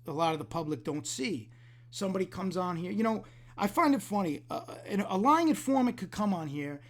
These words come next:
say all these things, bash all these people, bash people, bash people from their past life,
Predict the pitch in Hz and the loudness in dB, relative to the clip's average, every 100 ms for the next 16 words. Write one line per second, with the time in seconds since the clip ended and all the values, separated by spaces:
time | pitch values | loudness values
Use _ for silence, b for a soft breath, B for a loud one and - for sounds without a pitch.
0 | B B - - - 220 240 269 277 240 | B B -20 -14 -4 2 4 4 4 4
1 | - 202 165 143 170 165 220 247 247 214 | 2 0 0 0 -2 0 0 2 2 -2
2 | - 190 196 190 175 143 165 196 - 208 | -4 -4 -4 -2 -2 0 0 0 -2 -8
3 | 220 208 196 160 180 208 196 - 208 185 | -8 -10 -12 -6 -2 0 -2 -6 -8 -8
4 | - 185 160 127 175 165 - 151 147 147 | -8 -8 -8 -8 -8 -8 -6 -6 -4 -6
5 | 123 | -10